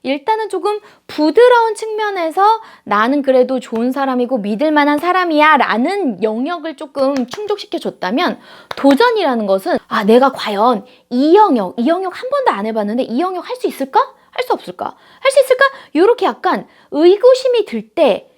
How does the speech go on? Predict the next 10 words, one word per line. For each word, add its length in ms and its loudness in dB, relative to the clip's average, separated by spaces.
도전을 540 2
통해서 720 2
내가 300 0
여기까지가 760 0
나의 240 2
한계였다고 680 -6
느꼈던 600 -4
그 260 -2
벽을 600 0
자꾸 480 0